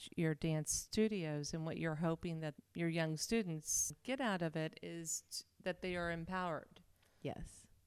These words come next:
Speaker 1: And that they gain confidence and, and that it's not really all about just dancing. It's about what it, what it gives them.
Speaker 2: Yeah, our motto is "Dance skills are life skills."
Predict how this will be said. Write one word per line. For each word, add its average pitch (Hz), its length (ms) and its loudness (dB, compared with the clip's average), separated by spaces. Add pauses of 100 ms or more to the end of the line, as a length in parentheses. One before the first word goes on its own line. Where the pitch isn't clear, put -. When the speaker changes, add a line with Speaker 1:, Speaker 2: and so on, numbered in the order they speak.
(240)
Speaker 1:
And 175 160 -8
that 170 180 -6
they 175 180 0
gain 165 280 -4
confidence 160 960 -6
and, 151 300 -8 (480)
and 175 160 0
that 185 100 6
it's - 240 -4
not 185 220 2 (140)
really 175 580 2
all 185 340 6
about 160 360 4
just - 400 -2
dancing. 160 840 -2
It's - 260 -8
about 156 440 -6 (260)
what 156 420 -2
it, 151 200 -6 (580)
what 160 220 -6
it - 160 -12
gives 160 300 -6
them. - 360 -6 (500)
Speaker 2:
Yeah, 180 320 6
our 180 220 10
motto 190 380 6
is 160 160 4
"Dance 143 320 2
skills 143 280 2
are 139 140 2
life 139 240 2
skills." - 600 -4